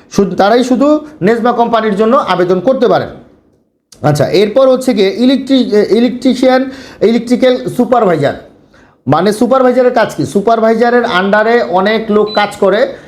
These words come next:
একজন সুপারভাইজারের সেই ধরনের অভিজ্ঞতা যদি না থাকে, সে কিন্তু তার স্টাফকে দিয়ে কাজ করাইতে পারবে না। তার মানে কি, এখানে একটা বড় একটা পোস্টের জন্য আপনি আবেদন করতেছেন। এই ক্ষেত্রে আপনাদের,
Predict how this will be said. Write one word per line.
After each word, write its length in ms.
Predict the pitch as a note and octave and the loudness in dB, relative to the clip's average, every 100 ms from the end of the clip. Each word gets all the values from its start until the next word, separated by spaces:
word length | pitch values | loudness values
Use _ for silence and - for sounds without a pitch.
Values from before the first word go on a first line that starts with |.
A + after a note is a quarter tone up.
| - | -6
একজন 440 | D#3+ D#3+ E3 A3+ | -4 0 2 2
সুপারভাইজারের 800 | A3 A3 A#3 A3 G#3+ G#3+ A3+ A#3 | 0 0 0 0 0 0 2 0
সেই 260 | A#3 A3+ G#3 | 0 0 2
ধরনের 360 | G#3 G#3+ A#3 | 2 2 2
অভিজ্ঞতা 480 | G3+ F#3 F#3+ A3+ A3+ | 2 0 0 0 0
যদি 200 | G3+ G#3 | 0 0
না 160 | G#3+ G#3+ | 2 2
থাকে, 300 | G#3+ A3 A3+ | 0 0 -2
সে 160 | G#3+ | 0
কিন্তু 480 | F3+ F#3+ C#4 E4+ F4+ - - - | 0 0 2 0 0 -10 -6 -2
তার 460 | F3 G3 G3 G3 | 0 -2 -2 -2
স্টাফকে 580 | - G#3 G3+ - - A3 | 0 0 -2 -6 0 0
দিয়ে 180 | G3 A3+ A3+ - | 2 0 0 -2
কাজ 260 | F3 F3 | -2 -2
করাইতে 380 | - F#3+ E3+ F3+ | -2 0 2 0
পারবে 300 | F#3 F#3+ D3+ | 0 0 0
না। 120 | A2+ | 0
তার 200 | - F3+ | -2 0
মানে 180 | G#3+ A3 | 0 0
কি, 280 | G#3+ D#3 D3+ | 0 -2 0
এখানে 180 | F3 F#3+ | -2 0
একটা 140 | G3 | 0
বড় 280 | D#3+ G#3+ A#3+ | 0 2 0
একটা 160 | A#3 | 0
পোস্টের 360 | G3+ F#3+ F#3 G#3+ | 0 0 0 -2
জন্য 180 | G#3 G3 | 0 0
আপনি 320 | F3 - F3+ | -2 -4 -2
আবেদন 300 | D3+ D#3+ D3+ | 0 0 0
করতেছেন। 380 | D3 B2+ A2+ - - - - - | -2 -2 -4 -6 -8 -20 -14 -2
এই 160 | G#3+ A#3+ | 0 2
ক্ষেত্রে 320 | B3+ B3+ C4 | 0 0 -2
আপনাদের, 540 | B3+ B3 A#3 C4 C4 | 0 0 2 0 -2